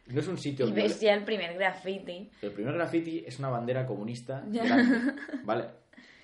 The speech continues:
Speaker 1: O sea, yo no, no estoy criticando que haya una bandera comunista. A mí me la repambinfla realmente. O sea, si hay una bandera comunista, me la suda. ¿Me entiendes? Pero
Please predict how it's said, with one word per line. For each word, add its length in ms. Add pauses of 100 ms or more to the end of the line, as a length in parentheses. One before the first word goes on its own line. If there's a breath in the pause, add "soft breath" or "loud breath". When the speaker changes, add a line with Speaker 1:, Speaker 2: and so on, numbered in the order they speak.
(600 loud breath)
Speaker 1:
O 80
sea, 260
yo 140
no, 200 (440)
no 180
estoy 220
criticando 480
que 80
haya 80
una 120
bandera 280
comunista. 360
A 120
mí 260
me 140
la 80
repambinfla 720
realmente. 400
O 20
sea, 140
si 120
hay 100
una 100
bandera 320
comunista, 580
me 100
la 120
suda. 300 (800 soft breath)
¿Me 80
entiendes? 440 (300 soft breath)
Pero 420